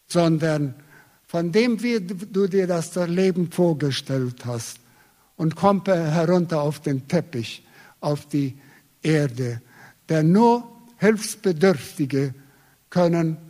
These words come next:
Hilfe erfahren. Jesus sagt es auf einer anderen Stelle, der Gesunde bedarf des Arztes nicht,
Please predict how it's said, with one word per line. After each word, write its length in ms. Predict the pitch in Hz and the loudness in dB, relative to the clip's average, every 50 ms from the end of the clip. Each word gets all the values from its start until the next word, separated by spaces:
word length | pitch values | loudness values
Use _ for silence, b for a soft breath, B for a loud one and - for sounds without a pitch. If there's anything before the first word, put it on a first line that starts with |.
| - _ _ _ _ | -20 _ _ _ _
Hilfe 340 | 151 165 165 160 160 - | 0 0 0 0 -2 -4
erfahren. 760 | 156 139 143 151 - - 143 143 135 117 117 120 117 107 104 - _ _ _ _ | -4 -4 -4 -6 -8 -8 -6 -6 -6 -4 -6 -6 -8 -12 -14 -16 _ _ _ _
Jesus 480 | - - 202 214 185 156 180 175 170 - | 0 2 4 4 4 4 0 -2 0 0
sagt 320 | 180 170 175 170 - - | 0 0 0 -2 -2 -4
es 160 | 165 - - | -4 -2 -2
auf 160 | 151 143 - | -2 -2 -2
einer 300 | 151 139 135 139 147 170 | -2 -2 -2 -2 -2 0
anderen 340 | 185 180 180 160 160 151 147 | 0 0 0 0 0 -2 -2
Stelle, 500 | 151 - - 156 151 147 147 147 139 123 B B B B B B B B B B _ | -4 -6 -4 -2 -2 0 0 0 -2 -4 B B B B B B B B B B _
der 160 | 156 151 151 | 0 0 0
Gesunde 540 | 139 165 160 131 - 226 226 220 214 208 190 | 2 0 0 2 4 4 4 6 4 2 0
bedarf 520 | 156 170 165 143 175 170 165 156 151 - | 0 0 0 2 2 2 2 2 0 -4
des 240 | - 151 135 - - | -8 -8 -6 -6 -8
Arztes 680 | - - 139 139 127 120 - - - 135 113 - - 143 | -8 -6 -6 -6 -6 -8 -12 -12 -12 -10 -12 -10 -8 -6
nicht, 280 | 135 127 120 - - | -6 -6 -6 -8 -12